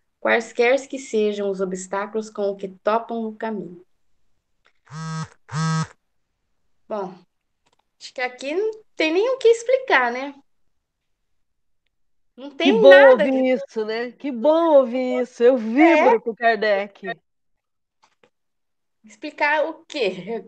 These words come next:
Speaker 1: É... é... a gente tem que aceitar. A-, quem não, quem não aceita a, a existência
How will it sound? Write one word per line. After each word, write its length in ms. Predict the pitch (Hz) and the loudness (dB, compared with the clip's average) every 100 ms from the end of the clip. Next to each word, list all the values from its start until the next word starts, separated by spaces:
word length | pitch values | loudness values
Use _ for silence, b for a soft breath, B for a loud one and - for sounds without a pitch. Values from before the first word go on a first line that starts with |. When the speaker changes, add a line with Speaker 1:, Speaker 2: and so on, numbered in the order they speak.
| _ - | _ -8
Speaker 1:
É... 260 | 277 - _ _ _ _ - | -8 -8 _ _ _ _ -14
é... 280 | 226 269 - - | -12 -12 -16 -16
a 60 | 233 | -8
gente 300 | 320 339 - | -8 -8 -4
tem 200 | 370 381 | -4 -2
que 120 | 440 | -2
aceitar. 880 | 440 - 415 403 370 330 381 427 427 _ | -2 -4 -8 -4 -2 0 -2 -4 -10 _
A-, 280 | - - 214 _ - | -12 -12 -18 _ -4
quem 180 | 339 | 0
não, 280 | 403 415 254 - | 2 2 0 -2
quem 180 | 370 453 | -2 0
não 120 | 427 | 2
aceita 520 | 359 - 269 247 247 | 0 2 0 0 -2
a, 500 | 226 208 202 170 170 - _ _ - | -2 -2 -6 -8 -12 -18 _ _ -6
a 120 | 233 | -4
existência 840 | 240 220 - 226 220 196 180 - | -4 -8 -8 -8 -6 -6 -6 -12